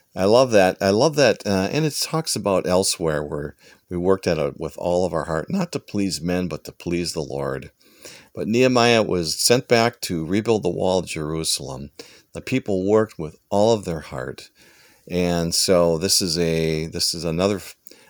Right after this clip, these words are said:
another part of the journey. Um, I love this too, and I, I kind of titled this section, "Even When the Boss Has Gone Fishing." In, in Coloss-, I'm taking up fishing, by the way. It's just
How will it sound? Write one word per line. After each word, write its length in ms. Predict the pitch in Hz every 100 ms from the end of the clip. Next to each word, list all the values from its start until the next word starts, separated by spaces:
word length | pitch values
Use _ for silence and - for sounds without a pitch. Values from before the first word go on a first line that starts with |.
| _
another 300 | 90 120 147
part 380 | - - 135 127
of 160 | 101
the 100 | 85
journey. 580 | 73 78 98 107 82 73 - _ _ - - _ -
Um, 380 | 98 95 92 95
I 60 | 107
love 220 | 123 151
this 200 | 113 -
too, 180 | - 131
and 80 | 104
I, 140 | 101 -
I 80 | 98
kind 220 | - 107
of 140 | 95
titled 340 | - 101 98 87
this 120 | 87
section, 360 | 101 90 - 92
"Even 200 | 120 147
When 140 | 143
the 100 | 107
Boss 420 | - 92 101 -
Has 120 | 80
Gone 300 | - 90 90
Fishing." 500 | 82 95 92 - 78
In, 120 | 80 80 - - - - - -
in 220 | 104 101
Coloss-, 420 | - 110 180 151
I'm 140 | 120 131
taking 300 | 147 143 101
up 100 | -
fishing, 460 | 107 - 98 82
by 120 | 78
the 120 | 71 76
way. 180 | 76
It's 160 | 76 -
just 300 | 117 -